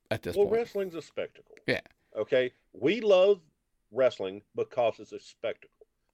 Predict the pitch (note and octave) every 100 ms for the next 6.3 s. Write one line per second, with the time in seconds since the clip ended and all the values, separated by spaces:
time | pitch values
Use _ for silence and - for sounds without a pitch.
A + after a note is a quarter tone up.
0 | - D3+ F3 F#3 - - E3 F#3 F#3 -
1 | E3+ D3+ D3+ C3+ F2+ E2 F#2+ G#2+ A#2+ -
2 | B2+ F#2+ G2 A#2 B2 G#2 - G#2+ - G2+
3 | F#2 F2+ E2+ D#2 C2+ G#1+ _ _ _ _
4 | _ _ _ _ _ _ _ _ _ _
5 | _ _ C#3 E3+ A3 G3+ F3+ - A3+ A3+
6 | C#3+ -